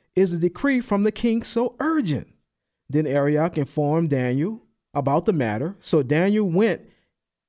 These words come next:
in and requested of the king that he would give him time. "Give me some time, king," in order that he might declare the interpretation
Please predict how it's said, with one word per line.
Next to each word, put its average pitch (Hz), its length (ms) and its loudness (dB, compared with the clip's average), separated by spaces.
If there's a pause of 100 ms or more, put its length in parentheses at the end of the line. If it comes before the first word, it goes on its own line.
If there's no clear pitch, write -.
(260)
in 180 500 2
and 160 200 2
requested 170 680 -2
of 151 180 -2
the 147 100 0
king 190 560 -2 (1300)
that 156 200 2
he 233 520 -2 (120)
would 170 220 -2
give 202 260 2
him 220 180 2
time. 202 520 -2 (240)
"Give 151 120 0
me 196 80 4
some 208 200 0
time, 208 260 2
king," 151 360 -2 (360)
in 160 160 2
order 220 260 6
that 180 220 4
he 233 220 2
might 175 280 2
declare 214 540 0
the 180 80 0
interpretation 202 760 -2